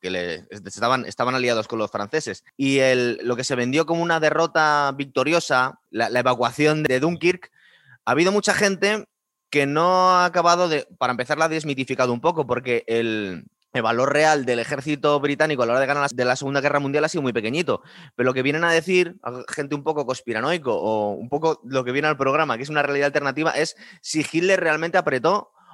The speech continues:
o como una especie de deferencia para intentar, mm, firmar la, la paz con los,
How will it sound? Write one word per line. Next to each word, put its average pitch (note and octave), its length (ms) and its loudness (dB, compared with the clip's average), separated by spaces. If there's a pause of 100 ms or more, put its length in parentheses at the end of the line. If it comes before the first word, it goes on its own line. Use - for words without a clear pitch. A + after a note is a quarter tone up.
(140)
o C3+ 300 2
como C#3+ 260 0
una F3 140 2
especie F#3+ 260 0
de E3 80 4
deferencia E3 480 0
para B2+ 140 0
intentar, B2+ 540 0
mm, C3 200 -6
firmar C3 360 -2
la, D#3 280 0
la C3 180 2
paz D#3 180 0
con A#2+ 160 -2
los, A2 380 0